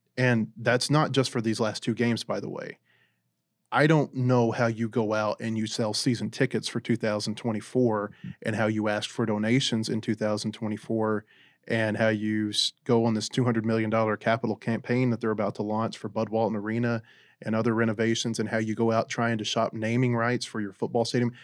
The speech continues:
I don't know how you do that when people don't feel good about the football team. I'm not saying it's not possible, and I'm not saying that, that Pittman may not make a, a, a comeback down the road,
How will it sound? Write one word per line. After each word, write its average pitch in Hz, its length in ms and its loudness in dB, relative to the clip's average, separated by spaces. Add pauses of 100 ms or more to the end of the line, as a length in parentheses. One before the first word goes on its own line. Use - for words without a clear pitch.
(180)
I 113 60 -8
don't 151 160 2
know 139 120 2
how 135 120 0
you 131 160 2
do 135 280 2
that 127 180 2
when 117 100 -4
people 123 220 -4
don't 113 200 -2
feel 120 140 0
good 156 240 2
about 113 180 0
the - 80 -12
football 131 300 -2
team. - 320 -10
I'm - 220 -12
not 143 120 2
saying 143 140 4
it's 110 100 0
not - 140 -2
possible, 120 600 0 (420)
and 110 100 -2
I'm 110 120 2
not 127 120 2
saying 127 320 2
that, 110 300 -4
that - 160 -4
Pittman 120 460 0
may 120 100 0
not 131 180 0
make 123 220 -2
a, 98 240 -2
a, 101 140 -6 (200)
a - 40 -14
comeback 131 500 0 (100)
down 113 220 -2
the 107 60 -6
road, 107 380 -4